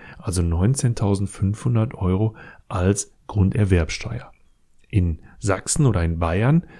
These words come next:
mit einem Grunderwerbsteuersatz von drei Komma fünf Prozent würden Sie zehntausendfünfhundert Euro für das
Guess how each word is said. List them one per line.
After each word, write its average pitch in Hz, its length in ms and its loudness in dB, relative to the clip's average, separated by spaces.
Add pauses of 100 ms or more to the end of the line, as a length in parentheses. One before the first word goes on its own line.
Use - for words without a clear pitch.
(100)
mit - 140 -2
einem 95 200 0
Grunderwerbsteuersatz 101 1160 0
von 85 340 -2
drei 90 320 -6
Komma 139 320 2
fünf 143 400 0
Prozent - 560 -2 (420)
würden 107 320 6
Sie 113 260 0 (180)
zehntausendfünfhundert 110 1400 2
Euro 95 380 2 (240)
für - 180 -2
das 90 260 0